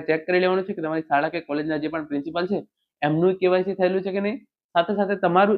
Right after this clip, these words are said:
ઈ કે વાય સી જે છે એ કરવામાં આવેલું છે કે નહીં. એ લખ્યું છે પ્રમાણે, શાળાઓ પોતાના લોગિનમાં સ્ટુડન્ટ રજિસ્ટર્ડ,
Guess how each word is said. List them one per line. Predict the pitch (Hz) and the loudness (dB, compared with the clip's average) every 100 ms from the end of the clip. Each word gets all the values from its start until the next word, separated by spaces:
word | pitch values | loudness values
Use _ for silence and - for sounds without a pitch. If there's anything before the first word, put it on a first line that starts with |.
| 190 | 0
ઈ | 185 | 2
કે | 175 | 4
વાય | 175 180 | 4 2
સી | 147 | -2
જે | 143 | -2
છે | 175 | -2
એ | 180 | 0
કરવામાં | 151 147 147 | 0 2 2
આવેલું | 123 127 | 2 2
છે | 156 | 2
કે | 349 180 | 4 2
નહીં. | 135 - _ _ - | 0 -6 _ _ -2
એ | 147 | 0
લખ્યું | 151 160 | 0 0
છે | 160 | 2
પ્રમાણે, | 247 233 139 _ _ _ - | 2 2 0 _ _ _ 4
શાળાઓ | 170 202 214 185 | 6 6 4 2
પોતાના | 180 170 160 | 2 2 4
લોગિનમાં | 170 233 170 135 _ | 4 2 2 -2 _
સ્ટુડન્ટ | - 160 175 147 | 0 4 4 4
રજિસ્ટર્ડ, | 151 180 196 202 | 2 0 0 0